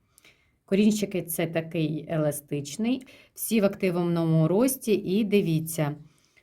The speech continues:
ось це гарний молоденький корінчик. Він просто був всередину в субстрат, і на нього не попадало світло. Ось тут, бачите, біленький, тут зеленький, тобто він вже підійшов, скоріш за все, був до стінки, на нього попадало світло. Все.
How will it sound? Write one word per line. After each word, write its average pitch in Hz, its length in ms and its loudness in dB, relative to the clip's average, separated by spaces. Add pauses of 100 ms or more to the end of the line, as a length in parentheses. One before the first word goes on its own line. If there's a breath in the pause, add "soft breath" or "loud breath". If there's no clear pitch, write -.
(140)
ось 165 420 0
це 254 640 2
гарний 196 540 0
молоденький 175 680 0
корінчик. 160 600 0 (280 loud breath)
Він 185 120 -2
просто 226 340 0
був 208 160 2
всередину 165 840 2
в - 80 -12
субстрат, 294 680 -4
і 190 280 0
на 170 180 2
нього 262 260 6
не 214 100 4
попадало 196 580 0
світло. 147 640 -6 (260 loud breath)
Ось 202 120 -2
тут, 208 180 0
бачите, 180 600 0
біленький, 302 420 4
тут 208 140 -2
зеленький, 196 420 2
тобто 165 180 -4
він 214 140 0
вже 185 140 0
підійшов, 190 440 -4
скоріш 165 260 -2
за 160 140 -2
все, 165 260 -2
був 151 200 -2
до 156 100 -2
стінки, 330 480 0
на 165 80 2
нього 240 280 2
попадало 160 480 0
світло. - 500 -12 (180)
Все. 262 360 -8